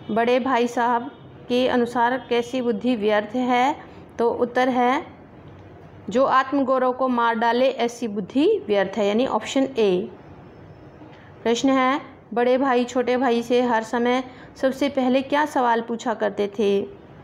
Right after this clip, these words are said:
तो सवाल पूछा करते थे, "अब तुम कहाँ थे?" ये सारे प्रश्न मैंने आज आपको बड़े भाई साहब कहानी के बताए हैं। अगर आपको इनमें से किसी भी सवाल में कोई डाउट है तो आप मुझे बता सकते हो,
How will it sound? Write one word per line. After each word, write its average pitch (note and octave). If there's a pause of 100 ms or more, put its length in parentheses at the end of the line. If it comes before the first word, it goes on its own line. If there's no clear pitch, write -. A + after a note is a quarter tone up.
(840)
तो C4 (720)
सवाल B3+
पूछा B3+
करते A3+
थे, C#4 (160)
"अब A#3+
तुम C#4
कहाँ A3+
थे?" G#3+ (400)
ये B3+
सारे A#3+
प्रश्न A#3+
मैंने A#3
आज G#3+
आपको B3 (440)
बड़े A#3
भाई A3+
साहब A3
कहानी A3+
के A#3
बताए G#3+
हैं। C#4 (320)
अगर B3
आपको A#3+
इनमें B3
से B3
किसी B3
भी C#4
सवाल A3
में A3+
कोई A3
डाउट G#3+
है C#4
तो C#4
आप G3
मुझे G#3
बता G3
सकते G#3
हो, D4+